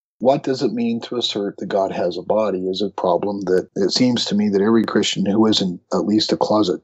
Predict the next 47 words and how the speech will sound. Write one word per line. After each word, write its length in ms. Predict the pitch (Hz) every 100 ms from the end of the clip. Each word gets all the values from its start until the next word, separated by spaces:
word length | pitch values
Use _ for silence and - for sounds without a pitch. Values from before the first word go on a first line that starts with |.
| -
docetic 540 | 98 - 120 87 - - _
doesn't 280 | - - -
<laughs> 120 | -
have 140 | - -
to 320 | - - -
deal 220 | 160 - -
with. 160 | - - - _ _ _ _ _
There 100 | 123
are 40 | 120
a 40 |
lot 180 | 139 156
of 80 | 123
people 300 | 139 120 113
who 80 | 127
want 220 | 127 107
to 100 | 104
say, 160 | -
"Well, 540 | 101 131 151 139 113 - _ -
Christ 280 | 156 143
had 120 | - 135
a 60 |
spiritual 460 | - - 180 175 143
body 320 | 110 101 107
because 360 | 113 - 120 101 - -
Paul 220 | 139 139
says 280 | - 123 117
he 100 | 110
had 260 | 113 113
a, 140 | 104 98
a 40 | -
sarkikos." 920 | - - 170 113 - 98 85 - - - _ _ _ 110
His 160 | 107
body 180 | 127 120
was 140 | 101
sarkikos, 640 | 127 120 92 - 98 95 -
and, 120 | 98
and, 120 | 98 95
but 120 | 104
it 80 | 92
was 160 | 95
also 500 | 113 113 104 101 101 87
pneumatikos. 540 | 101 110 110 - 85
It 60 | -
was 180 | 92 90
a 120 | 90
spiritual 460 | - - 190 185 101
body. 320 | 90 73